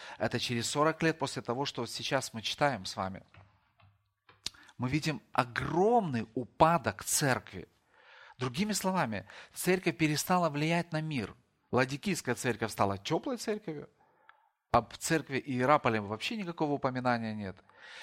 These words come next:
Ефесская церковь, которая была, скажем, стартовой площадкой для многих других церквей, служила, развивала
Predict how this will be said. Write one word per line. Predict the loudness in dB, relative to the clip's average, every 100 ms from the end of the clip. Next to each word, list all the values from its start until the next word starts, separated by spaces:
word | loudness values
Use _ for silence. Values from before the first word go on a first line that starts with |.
| 0
Ефесская | 0 4 2 4 2
церковь, | 2 2 2 0
которая | -2 0 0
была, | 4 6 6 2 -10 -16 -16 -16 -12
скажем, | 0 0 2
стартовой | 2 6 8 8 4 2
площадкой | 2 0 2 0 0 -2
для | 0
многих | 0 -2 -4 -6
других | -6 -6 -8 -6
церквей, | -4 -6 -4 -4 -4 -6 _ _ _ _ _ _ _ _ -8
служила, | -6 -2 0 2 2 0 -2 _ _ -4
развивала | -2 0 4 6 6